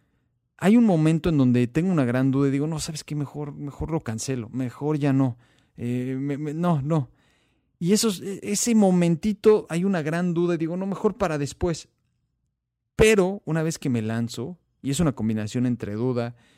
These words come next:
entre que busco perfección, entre que me da parálisis por análisis, y todo es, todas estas cosas,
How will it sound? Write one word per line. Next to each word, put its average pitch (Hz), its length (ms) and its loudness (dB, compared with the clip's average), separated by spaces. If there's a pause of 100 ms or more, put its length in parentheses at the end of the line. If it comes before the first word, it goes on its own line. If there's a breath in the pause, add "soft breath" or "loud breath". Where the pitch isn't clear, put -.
(220 soft breath)
entre 117 480 -2
que 117 100 -8
busco 120 280 -10
perfección, 123 640 -4 (300 soft breath)
entre 117 440 -4
que 113 200 -2
me 117 120 -2
da 117 140 -4
parálisis 117 440 -6
por 113 180 -6
análisis, 120 640 -2 (340 soft breath)
y - 80 -20
todo 208 340 6
es, 165 180 0
todas 170 240 4
estas 120 240 -4
cosas, 143 460 -2